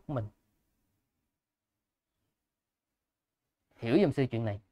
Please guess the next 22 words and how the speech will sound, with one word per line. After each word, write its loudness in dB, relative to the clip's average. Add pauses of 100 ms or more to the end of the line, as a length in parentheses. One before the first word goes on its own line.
(1000)
Quay 12
trở 10
lại 6
vấn 4
đề 8
tên 8
ăn 8
trộm 4
đó, 6
sau 12
khi 10
cái 4
túi 12
vàng 12
đó 10
thuộc 12
sở 6
hữu 2
tên 6
ăn 4
trộm 6
đó 12